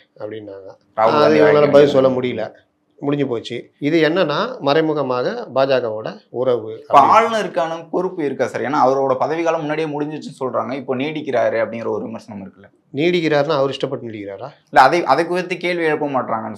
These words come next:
Speaker 2: சொல்றாங்கல்ல. மாநிலத்துல வந்து ஆளுநருக்கான பதவி
Speaker 1: கே-, கேள்வியெல்லாம் எழுப்புனாங்கல்ல. அந்த மூணு வருஷம் முடிஞ்ச உடனே ஆளுநர் நீடிக்கிறார் அப்படி இப்படின்லாம் பொங்குனாங்க. என்ன பிரச்சனைனா பாஜகவோட ஒரு உறவு.
Speaker 2: என்ன,
Speaker 1: ஆமா.
Speaker 2: என்ன காரணத்தினால உறவு, அந்த உறவு இருக்குன்னு சொல்றீங்க?
Speaker 1: காரணங்கள் பல இருக்கலாம்.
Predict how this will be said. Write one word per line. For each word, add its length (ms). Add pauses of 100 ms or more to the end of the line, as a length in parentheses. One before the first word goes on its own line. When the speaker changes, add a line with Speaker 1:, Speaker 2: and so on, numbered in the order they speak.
Speaker 2:
சொல்றாங்கல்ல. 300
மாநிலத்துல 520
வந்து 200
ஆளுநருக்கான 580
பதவி 340
Speaker 1:
கே-, 40
கேள்வியெல்லாம் 400
எழுப்புனாங்கல்ல. 440
அந்த 140
மூணு 180
வருஷம் 240
முடிஞ்ச 220
உடனே 300
ஆளுநர் 540
நீடிக்கிறார் 580 (120)
அப்படி 260
இப்படின்லாம் 380
பொங்குனாங்க. 600
என்ன 460
பிரச்சனைனா 760
பாஜகவோட 720
ஒரு 200
உறவு. 560
Speaker 2:
என்ன, 220
Speaker 1:
ஆமா. 100
Speaker 2:
என்ன 180
காரணத்தினால 420
உறவு, 320
அந்த 140
உறவு 220
இருக்குன்னு 300
சொல்றீங்க? 180
Speaker 1:
காரணங்கள் 520
பல 220
இருக்கலாம். 460